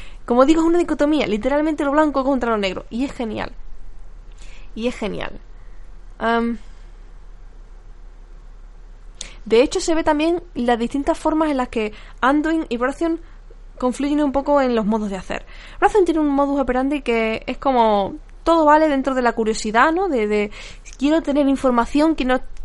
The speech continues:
no poder, sino información, que es lo que siempre busca Baratheon. Quiero tener información y me da un poco igual de dónde venga. Que si tiene que venir del corazón del rey, del rey del trono, porque si le tienes que matar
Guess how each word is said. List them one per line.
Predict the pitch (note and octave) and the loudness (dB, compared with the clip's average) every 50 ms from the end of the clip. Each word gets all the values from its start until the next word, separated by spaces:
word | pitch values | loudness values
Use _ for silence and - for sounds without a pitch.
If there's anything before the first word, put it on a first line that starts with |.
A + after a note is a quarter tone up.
| - | -4
no | - G#3 A#3 D4 G4+ G4+ | -2 2 4 4 4 6
poder, | G4+ D4 G#3 G3 - - - | 4 4 4 4 2 0 -4
sino | - - B3+ A#3+ A3 - - | -6 0 2 2 2 2 2
información, | C4 B3+ A3 - D#4 F4 D#4+ C4 A#3 - C4+ C#4 C#4 C4 | 0 2 2 4 4 4 4 4 2 2 0 0 0 0
que | A#3 | -4
es | G#3 | -6
lo | G3+ | -6
que | G3+ G3+ | -6 -6
siempre | - B3+ A#3 G#3+ G#3+ | -6 -6 -4 -4 -6
busca | A#3+ B3+ - A3+ | -8 -8 -8 -6
Baratheon. | G#3 G#3+ A3 - - D4 D#4+ D#4+ - - - - - - - - - - | -6 -6 -6 -4 -4 -4 -6 -6 -8 -14 -20 -18 -18 -18 -18 -18 -10 -2
Quiero | - E4+ F4+ F4 | 2 2 4 4
tener | E4+ D#4 D4 | 4 2 2
información | C#4+ C#4 C4 B3+ B3+ B3 C#4 C#4 C#4 - | 2 2 4 4 4 4 2 0 0 2
y | G#3+ | 0
me | A3+ A#3 A#3 | 2 2 2
da | A#3+ B3 C4 | 4 2 2
un | B3+ | 2
poco | A#3+ B3 A#3+ B3+ B3 | 2 0 0 2 2
igual | A#3 A#3+ A#3+ B3 A#3+ G#3 | 4 4 4 4 2 0
de | G#3+ G#3 | -2 0
dónde | A3 A#3 A#3 G#3 G3 | 2 2 2 2 2
venga. | G3 G3 F#3+ - - | 2 0 0 -2 -4
Que | - | -6
si | G#3 C4 B3 | -4 -4 -2
tiene | D4 D#4+ F#4+ F4 | 0 2 2 4
que | F4 | 4
venir | D#4+ D#4 D#4 D#4+ E4+ D#4+ A#3+ | 4 4 6 6 4 4 4
del | A3+ A3 G#3+ | 2 0 2
corazón | - A3+ A3+ A3+ - D#4+ F#4 F#4 | 2 2 2 4 4 2 4 4
del | D#4+ C4+ B3 | 4 2 2
rey, | A#3 A#3 B3+ C4 B3+ B3 A3+ A3 | 2 0 0 0 0 -2 -4 -4
del | - - G#3+ G#3+ G#3+ G#3+ G#3+ | -6 -4 -2 -2 -2 0 0
rey | A#3 C4+ | 0 0
del | C4 A#3 G3+ | 0 0 -2
trono, | - - B3+ B3+ A3+ | -2 -2 -2 -2 -2
porque | G3 - - F#3+ | -2 -4 -6 -6
si | - - G3+ | -8 -8 -6
le | G#3 G3+ G#3 | -4 -2 -2
tienes | G#3 G#3 C4 D4+ D#4+ | -2 -2 -2 -4 -2
que | - D#4 C#4 | 0 0 0
matar | B3+ A#3 B3+ B3+ G#3+ - | 0 2 2 2 2 0